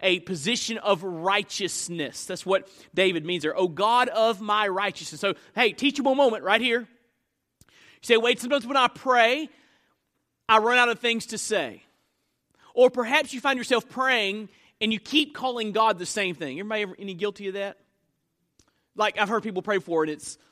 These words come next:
"Lord, Lord, Lord, Lord, Lord, Lord, Lord." Now, nothing wrong with using the term "Lord,"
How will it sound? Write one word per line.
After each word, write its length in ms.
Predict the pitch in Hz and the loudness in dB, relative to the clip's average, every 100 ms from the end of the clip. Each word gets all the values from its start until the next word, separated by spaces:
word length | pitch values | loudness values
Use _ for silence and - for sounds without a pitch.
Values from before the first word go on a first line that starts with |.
| _ | _
"Lord, 340 | 151 170 202 165 | -2 2 0 -2
Lord, 340 | 170 180 170 | -2 -2 -4
Lord, 320 | 151 156 170 | -4 -2 -4
Lord, 340 | 147 151 165 147 | -4 -4 -4 -4
Lord, 340 | 139 147 147 | -4 -2 -4
Lord, 300 | 135 131 165 | -6 -8 -8
Lord." 240 | 233 240 139 | -8 -8 -6
Now, 60 | |
nothing 220 | 143 190 | -8 -8
wrong 180 | 170 180 | -6 -4
with 80 | 170 | -6
using 160 | 156 147 | -10 -12
the 60 | |
term 220 | 170 135 | -10 -10
"Lord," 380 | 147 226 190 196 | -8 -8 -8 -10